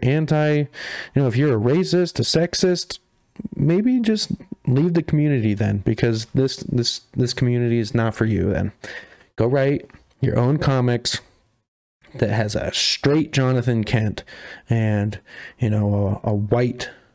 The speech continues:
Superman, and all the sidekicks are white and straight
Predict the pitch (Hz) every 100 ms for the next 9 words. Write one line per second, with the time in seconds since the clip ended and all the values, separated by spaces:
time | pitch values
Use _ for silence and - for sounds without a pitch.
0 | _ _ - - 135 - 113 113 113 110
1 | 101 101 - - - - - - - 117
2 | 131 123 - 123 117 123 117 - 82 95
3 | 131 135 - 107 - - - 143 131